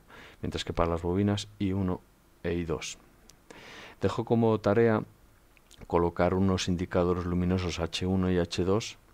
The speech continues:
en paralelo a las bobinas para mostrar gráficamente, visualmente, que esas bobinas están encendidas.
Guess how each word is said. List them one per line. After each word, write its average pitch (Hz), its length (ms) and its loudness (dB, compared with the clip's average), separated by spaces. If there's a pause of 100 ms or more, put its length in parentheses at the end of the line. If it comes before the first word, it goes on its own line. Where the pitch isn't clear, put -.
(260)
en 90 100 -6
paralelo 82 460 2
a - 20 0
las 85 180 -2
bobinas 95 400 0
para 85 300 -4 (640)
mostrar 85 460 -2
gráficamente, 87 720 0
visualmente, 87 640 0
que 78 120 -4
esas 85 260 -6
bobinas 85 340 -2
están 71 260 -6
encendidas. - 720 -12